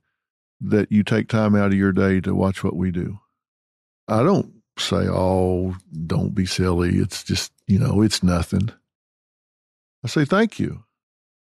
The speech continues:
Thank you for saying that 'cause we take it real seriously. It's great to hear from you that you take time out of your day to watch. That means a lot." Why would you not do the same thing in your own life?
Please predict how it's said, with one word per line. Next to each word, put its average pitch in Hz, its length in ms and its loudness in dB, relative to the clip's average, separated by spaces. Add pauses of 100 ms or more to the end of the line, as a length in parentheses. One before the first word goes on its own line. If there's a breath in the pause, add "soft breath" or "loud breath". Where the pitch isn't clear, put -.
(260)
Thank 151 220 -2
you 165 80 2
for 139 140 -2
saying 139 340 2
that 92 280 -2
'cause 98 200 -6
we 117 120 0
take 127 240 0
it 95 80 0
real 113 200 2
seriously. 92 640 -2 (840)
It's - 180 -4
great 117 520 0
to 107 80 -2
hear 101 260 2
from - 220 -4
you 92 200 0
that 90 240 -6
you 90 400 -4
take 101 200 0
time 98 240 2
out 95 120 2
of 90 60 0
your 92 140 0
day 92 200 2
to 87 80 0
watch. 90 320 -2
That 98 100 0
means 98 280 4
a 95 40 2
lot." 90 380 -2 (460)
Why 117 280 -2
would 196 200 2
you 190 100 4
not 175 240 2
do 170 160 4
the 143 80 4
same 147 320 2
thing 135 220 2
in 123 120 4
your 110 160 4
own 101 180 4
life? - 500 -8